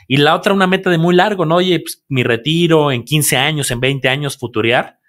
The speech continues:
e irlas poco a poco trabajando con inversiones y estrategia. Creo que esa es una gran meta para iniciar el dos mil veinticuatro, tener al menos una meta de mediano,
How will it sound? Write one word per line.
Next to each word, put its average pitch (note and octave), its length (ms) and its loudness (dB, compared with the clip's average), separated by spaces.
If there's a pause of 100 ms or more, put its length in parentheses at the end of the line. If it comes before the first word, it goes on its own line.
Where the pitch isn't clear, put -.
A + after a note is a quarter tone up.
(280)
e A2+ 140 -4
irlas D3+ 260 0
poco D3 240 -4
a B2+ 80 -2
poco D3+ 200 -2
trabajando B2+ 500 -2
con A#2 100 -6
inversiones G#2+ 640 -4
y A#2+ 40 -4
estrategia. B2+ 680 -2 (240)
Creo A2+ 240 -2
que C3+ 80 -4
esa B2+ 140 -2
es - 80 -6
una B2 140 -4
gran A#2+ 200 -2
meta B2 260 -2
para G2 140 -2
iniciar F#2+ 240 -6
el A2 60 -6
dos G#2 120 -8
mil A2+ 120 -4
veinticuatro, A2+ 540 -4
tener G#2 340 -4 (180)
al F#2+ 160 -4
menos B2 300 -4
una A#2+ 120 0
meta A2+ 280 -4
de G#2 100 -2
mediano, A#2+ 600 -6